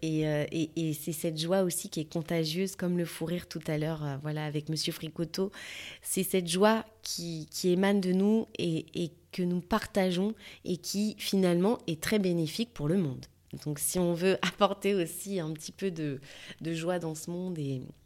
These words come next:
voilà, là, je suis dans le pays des bisounours. Euh, si on veut, euh, enfin, après, en même temps, euh, voilà, on, on participe au monde qu'on a envie de créer. Donc, euh, c'est pas que du bisounours, en fait. C'est que,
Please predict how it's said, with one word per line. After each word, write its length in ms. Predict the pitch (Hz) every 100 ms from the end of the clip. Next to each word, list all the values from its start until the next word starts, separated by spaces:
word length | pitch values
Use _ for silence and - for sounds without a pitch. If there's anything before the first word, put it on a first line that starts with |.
| - -
voilà, 240 | 139 135
là, 100 | 135
je 80 | 147
suis 140 | 143
dans 120 | - 143
le 60 |
pays 200 | 143 151
des 120 | 139
bisounours. 680 | 135 135 135 143 147 180 - - - - 269 226 -
Euh, 60 | -
si 240 | 147 -
on 140 | 175 165
veut, 320 | 151 160 160
euh, 240 | 147 135 127 - - - -
enfin, 240 | 139 135 123
après, 260 | - 156
en 100 | 147
même 200 | 139 135
temps, 300 | 135 170 165
euh, 160 | 147 139 - - - _ - -
voilà, 340 | 147 156 175 139
on, 360 | 135 - 143
on 40 | 143
participe 580 | 147 147 165 - 247
au 60 | 160
monde 280 | 160 202 190
qu'on 180 | 160 156
a 40 |
envie 160 | 147 147
de 60 |
créer. 320 | - 185 240
Donc, 300 | 254 160 139
euh, 120 | 143 131 135 - - - - - -
c'est 120 | 160
pas 160 | 175 175
que 280 | - 214
du 140 | 208 185
bisounours, 680 | 180 175 190 202 226 214 170
en 80 | 156
fait. 260 | 165 160 156
C'est 140 | 160
que, 360 | 147 165 156